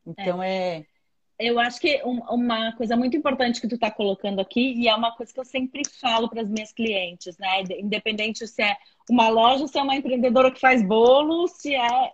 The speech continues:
Speaker 2: qualquer tipo de cliente, é relacionamento, né? E eu
Speaker 1: É.
Speaker 2: falo, e eu trago isso pro digital, né? Porque já que é a minha área,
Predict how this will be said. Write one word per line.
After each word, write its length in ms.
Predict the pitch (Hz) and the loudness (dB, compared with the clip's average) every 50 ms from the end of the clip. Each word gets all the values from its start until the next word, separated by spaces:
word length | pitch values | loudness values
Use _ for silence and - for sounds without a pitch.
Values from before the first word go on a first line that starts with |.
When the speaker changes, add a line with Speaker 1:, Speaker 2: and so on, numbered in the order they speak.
| 240 | -10
Speaker 2:
qualquer 340 | - 254 233 - 269 269 285 | -10 -10 -6 -2 -2 -2 -2
tipo 280 | - - 285 240 - 254 | -2 -6 -8 -8 -6 -6
de 120 | 214 240 | -6 -6
cliente, 640 | 226 - 240 233 214 190 175 175 180 - - 190 _ _ _ - _ _ - | -6 -4 -4 -4 -4 -6 -10 -14 -18 -20 -20 -20 _ _ _ -20 _ _ -4
é 140 | - 208 220 | 2 4 4
relacionamento, 1000 | 254 269 240 233 233 233 - 233 226 240 240 214 190 180 175 175 _ - 175 170 _ _ _ _ _ _ _ _ - | 4 4 0 -2 -4 -4 -6 -6 -4 -4 -4 -4 -6 -10 -12 -16 _ -18 -20 -20 _ _ _ _ _ _ _ _ -4
né? 260 | 214 196 196 202 220 | 2 4 4 6 6
E 80 | 233 233 | 6 6
eu 80 | 233 | 4
Speaker 1:
É. 80 | 226 - | 4 6
Speaker 2:
falo, 320 | 254 247 262 277 277 - - | 6 8 8 6 4 2 4
e 120 | 247 - | 6 6
eu 120 | 277 277 - | 6 6 4
trago 360 | - 294 269 277 277 262 285 | 2 0 0 0 0 0 -2
isso 220 | 285 285 - - 233 | -4 -4 -6 -6 -6
pro 160 | 254 269 240 | -2 -2 -2
digital, 560 | 208 262 233 240 226 - - 233 226 247 240 233 | -2 -2 -2 -4 -6 -4 -2 0 0 0 -2 -2
né? 140 | 220 202 202 | -4 -6 -8
Porque 140 | - - 196 | -8 -10 -8
já 120 | 196 202 | -8 -6
que 100 | - 226 | -4 -2
é 40 | 214 | -2
a 60 | 208 | -2
minha 200 | 220 214 202 185 190 | -2 -4 -6 -4 -4
área, 540 | 202 214 233 262 262 247 220 214 190 180 | -2 0 0 2 2 2 0 0 -4 -6